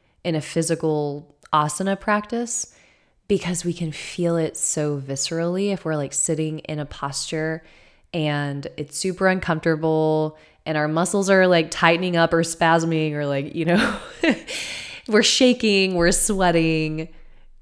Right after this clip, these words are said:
super, super uncomfortable. The tapas is being able to sit there, being able to find our breath,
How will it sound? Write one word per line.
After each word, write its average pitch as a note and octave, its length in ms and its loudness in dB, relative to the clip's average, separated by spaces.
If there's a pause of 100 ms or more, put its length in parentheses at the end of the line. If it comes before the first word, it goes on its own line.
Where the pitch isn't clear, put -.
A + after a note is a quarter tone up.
(140)
super, B3 480 0
super A3 280 -2
uncomfortable. D#3 760 -2 (460)
The F#3 160 6
tapas - 1120 -4 (600)
is F#3+ 200 2
being G#3 640 -4
able G#3 420 -4
to F#3 520 -12
sit - 600 -10
there, F#3+ 500 -6 (760)
being G#3+ 520 0
able F3 360 -4
to E3 280 -10
find C#3 500 -12
our F3+ 160 -6
breath, - 640 -10